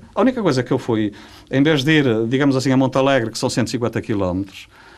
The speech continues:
fiz, em termos de Porto, Ponta no Ar, doze mil e quinhentos,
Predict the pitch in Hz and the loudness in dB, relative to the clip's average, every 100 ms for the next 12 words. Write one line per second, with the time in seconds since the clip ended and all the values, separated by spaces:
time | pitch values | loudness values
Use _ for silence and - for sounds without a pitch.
0 | - - - 202 151 - - 139 127 156 | -20 -8 0 4 4 0 -4 -2 2 2
1 | 131 107 113 131 123 180 160 - - 131 | 2 0 0 0 2 2 2 0 -4 -2
2 | 127 127 123 104 143 185 131 139 143 127 | 0 0 0 2 4 4 4 2 2 2
3 | 120 113 95 98 - | 0 -2 -2 -6 -10